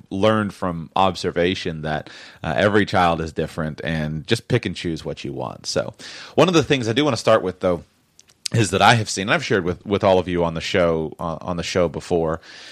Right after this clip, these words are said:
and, uh, the, the, the place to start is you have to recognize, I think, that kids will cost exactly what you have or decide to spend on them. If you look all around the world, you will see populations of people throughout the world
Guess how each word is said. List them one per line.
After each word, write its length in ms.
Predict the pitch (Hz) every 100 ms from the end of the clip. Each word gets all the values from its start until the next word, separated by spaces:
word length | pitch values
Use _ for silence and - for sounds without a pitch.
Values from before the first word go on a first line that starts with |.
| - -
and, 680 | 113 107 104 98 98 95 90 - - - - -
uh, 140 | - - _ _ - 135 117 95
the, 100 | 127
the, 260 | - 123
the 160 | - 104
place 240 | 170 202 -
to 60 |
start 560 | 156 - 104 92 - -
is 240 | 104 98 90
you 80 | 95
have 180 | 143
to 100 | -
recognize, 480 | 101 98 98 82 76
I 140 | 92 101
think, 320 | 85 62 -
that 220 | 82 -
kids 260 | - 143 120
will 100 | 90
cost 400 | - 87 85 85
exactly 460 | 78 87 95 110
what 200 | 98 87
you 80 | 85
have 320 | 82 85 85
or 60 | 76
decide 340 | 67 80 71
to 40 | 64
spend 300 | - - 65
on 160 | 57
them. 220 | 50 50 - - - - - -
If 140 | 113
you 120 | 139
look 180 | 165 160
all 180 | 123 117
around 280 | 113 104 92
the 60 |
world, 480 | 80 82 76 69 73
you 300 | 76 92 117
will 140 | 107 98
see 440 | - 92 90 85
populations 800 | - 107 104 98 90 87 - 78
of 80 | 85
people 300 | 92 82 85
throughout 460 | - 90 95 110
the 80 | 90
world 420 | 71 78 73 71